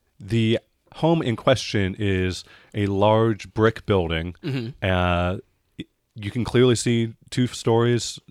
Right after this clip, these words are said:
Speaker 1: Uh, most homes here have a basement, and you can see what looks to be an attic at the top. Lights on, everyone, uh, moving around inside,
Speaker 2: Can I
Speaker 1: shadows
Speaker 2: see,
Speaker 1: in the
Speaker 2: like, some of
Speaker 1: window.
Speaker 2: my coworkers in there
Speaker 1: You can
Speaker 2: hanging
Speaker 1: see
Speaker 2: out?
Speaker 1: shadows.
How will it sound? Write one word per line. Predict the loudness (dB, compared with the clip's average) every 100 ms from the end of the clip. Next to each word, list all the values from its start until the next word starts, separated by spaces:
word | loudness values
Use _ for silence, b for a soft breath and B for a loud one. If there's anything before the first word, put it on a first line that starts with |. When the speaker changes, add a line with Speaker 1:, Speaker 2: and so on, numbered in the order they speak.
| -6
Speaker 1:
Uh, | -2 -2
most | 0 0 0 0
homes | -2 -2 -2
here | 0 0
have | 0
a |
basement, | 0 -2 -2 -2 -4 -8 B B
and | -4 -4
you | -4
can | -6
see | -4 -2
what | -2 -4
looks | -6 -4
to |
be | -6
an | -4
attic | -4 -4
at | -6
the | -8
top. | -4 -4 -6 b b b b _
Lights | -8 0 2 2 -2 -2
on, | 0 0 -2 -4
everyone, | -4 -2 -2 -4 -8 -10 -6
uh, | -4 -4
moving | -2 0 0 0
around | -2 -2
inside, | -4 -4 -2 -2 -2
Speaker 2:
Can | -2 0
I |
Speaker 1:
shadows | 0 0
Speaker 2:
see, |
Speaker 1:
in | 0
the | 0
Speaker 2:
like, | 0
some | 0
of |
Speaker 1:
window. | -2
Speaker 2:
my | -4
coworkers | -2 -2 -2 -2 -4 -4 -6
in | -8 -6
there | -4
Speaker 1:
You | -2 0
can | 2
Speaker 2:
hanging |
Speaker 1:
see | 2
Speaker 2:
out? | 2
Speaker 1:
shadows. | 2 2 4 2 0 -4